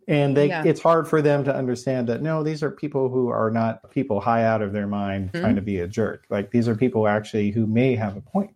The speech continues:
Speaker 2: Yeah.
Speaker 1: And, I mean, the, uh, so that's what I'm saying is, in other words, they got the habit of just saying, "Oh, anyone who criticizes me is an asshole." Uh,
Speaker 2: Yeah.
Speaker 1: do you think there's anything to that?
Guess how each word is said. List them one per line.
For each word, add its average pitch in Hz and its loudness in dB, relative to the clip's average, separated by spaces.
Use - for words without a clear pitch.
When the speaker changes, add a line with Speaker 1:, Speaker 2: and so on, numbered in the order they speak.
Speaker 2:
Yeah. 185 2
Speaker 1:
And, 123 2
I 160 2
mean, 151 2
the, 156 2
uh, 165 2
so 170 2
that's 170 4
what 151 -2
I'm 135 -2
saying 131 2
is, 123 0
in 123 0
other 117 0
words, 110 0
they 123 0
got 127 2
the 113 0
habit 127 0
of 107 -4
just 113 -8
saying, 123 -2
"Oh, 190 0
anyone 180 0
who 151 -2
criticizes 127 -2
me 113 -2
is 104 -4
an 95 -8
asshole." 90 -6
Uh, 208 2
Speaker 2:
Yeah. 208 4
Speaker 1:
do 110 -4
you 110 -2
think 113 -2
there's 110 -2
anything 117 -2
to 123 -4
that? 123 -2